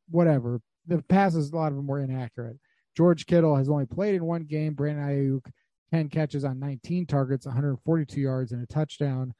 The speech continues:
I just see that there's, it's just gonna be an interesting, interesting cha-, you know, if Darian Kendrick is starting again and they target him fifteen times, I w-, I don't,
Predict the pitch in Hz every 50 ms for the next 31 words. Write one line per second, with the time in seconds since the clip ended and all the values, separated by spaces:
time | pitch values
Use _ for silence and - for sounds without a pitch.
0 | _ _ _ _ _ _ _ _ _ _ - 165 160 147 - - 190 190 175 143
1 | - - - _ _ _ _ _ _ _ _ _ _ - - - - 175 175 165
2 | 160 160 156 151 147 147 151 160 - _ _ _ _ _ _ _ _ _ _ -
3 | 185 170 175 175 185 _ _ - - - 185 190 190 160 - - - 247 - -
4 | - - 233 226 - 254 220 214 180 180 180 185 170 175 185 190 190 185 156 -
5 | - 185 175 175 170 165 190 190 190 185 165 - 175 160 143 - 175 185 175 156
6 | 151 147 139 - - 180 202 220 233 208 185 - - 175 175 165 160 160 - 143
7 | 127 - - 180 180 180 175 170 160 147 131 117 127 123 120 113 120 120 - _
8 | _ _ - - 143 147 139 - 147 156 165 151 147 143 139 131 127 127 - _
9 | _ _ _ _ _ _ - 151 131 - - 147 143 135 117 123 123 120 117 113
10 | 117 123 135 131 - - _ _ _ _ _ _ _ _ _ _ _ _ _ _
11 | _ _ _ _ _ _ _ _ - 147 170 208 240 226 196 185 180 202 240 226
12 | 196 185 165 165 151